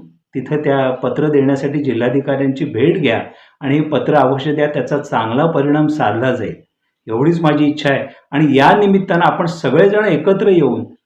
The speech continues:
हा डीजे या उत्सवांमधून, या आता येणाऱ्या गणेशोत्सवामधून तरी पहिल्यांदा आपण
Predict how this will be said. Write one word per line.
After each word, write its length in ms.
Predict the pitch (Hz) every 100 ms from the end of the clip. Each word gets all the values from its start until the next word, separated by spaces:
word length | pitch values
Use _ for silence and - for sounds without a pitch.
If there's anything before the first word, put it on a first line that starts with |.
| _ _ -
हा 80 | 147
डीजे 580 | 131 131 123 160 175 156
या 140 | 147
उत्सवांमधून, 1000 | 135 120 - 165 180 160 127 117 120 120
या 120 | 131
आता 180 | 123 123
येणाऱ्या 420 | 127 117 131 139
गणेशोत्सवामधून 920 | 120 117 131 160 156 165 165 131 139 147
तरी 120 | 143
पहिल्यांदा 500 | 151 127 117 135 143
आपण 280 | 131 147 165